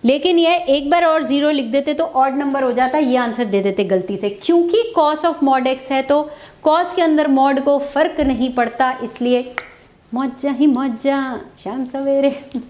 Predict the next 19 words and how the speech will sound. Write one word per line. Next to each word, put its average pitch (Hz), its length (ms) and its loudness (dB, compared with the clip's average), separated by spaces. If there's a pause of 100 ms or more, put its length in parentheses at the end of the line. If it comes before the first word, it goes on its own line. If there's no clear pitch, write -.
(840)
ठीक 247 340 -2
है, 302 540 0
बढ़िया। 311 560 2 (1400)
हा 349 120 0
हा, 269 800 0
straight 381 520 0
line 330 400 2
section 403 640 0
formula। 311 420 2 (1300)
आ, 285 320 2 (100)
ये 339 180 2
एक - 180 -4
छोटा 311 400 0
सा 427 300 0
hack 233 200 -2
है। - 220 -4 (600)
देखो, 339 440 2
ये 285 240 2
कहना 370 520 2